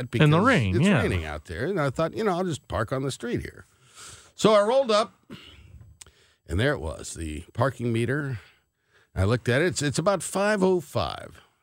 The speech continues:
Speaker 2: And I'm thinking the parking meters probably go until six o'clock in the city. Wouldn't you assume
Speaker 1: Right.
Speaker 2: that they go until six o'clock in
Speaker 1: Yeah,
Speaker 2: the
Speaker 1: that'd
Speaker 2: city?
Speaker 1: be a fair assumption.
Speaker 2: So I slipped the old Southwest credit card in there, and I generously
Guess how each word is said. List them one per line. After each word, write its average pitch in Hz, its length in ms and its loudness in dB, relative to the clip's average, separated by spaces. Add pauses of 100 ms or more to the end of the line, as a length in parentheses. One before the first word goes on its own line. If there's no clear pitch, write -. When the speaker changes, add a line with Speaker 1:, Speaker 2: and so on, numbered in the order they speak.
Speaker 2:
And 127 180 0
I'm 143 100 0
thinking 160 300 2
the 135 60 0
parking 190 440 2
meters 147 320 0
probably 156 540 0
go 104 240 0
until 120 240 -2
six - 320 -6
o'clock 80 580 -4
in 127 140 -4
the 135 80 -2
city. 214 260 4
Wouldn't 160 260 0
you 196 120 0
assume 147 680 0 (160)
Speaker 1:
Right. 120 320 4 (220)
Speaker 2:
that 147 120 -2
they 170 120 2
go 151 160 4
until 160 240 0
six 147 240 2
o'clock 202 460 0
in - 120 -20
Speaker 1:
Yeah, 262 140 8
Speaker 2:
the 110 60 0
Speaker 1:
that'd 143 200 4
Speaker 2:
city? 139 120 4
Speaker 1:
be - 20 -
a 117 60 2
fair 110 200 4
assumption. 98 520 2 (120)
Speaker 2:
So 226 240 4
I 196 160 6
slipped - 320 0
the 208 140 2
old 202 420 4
Southwest 196 680 2
credit 190 260 0
card 104 380 0
in 98 140 0
there, 120 340 0
and 160 80 2
I 110 340 0 (1000)
generously 113 840 0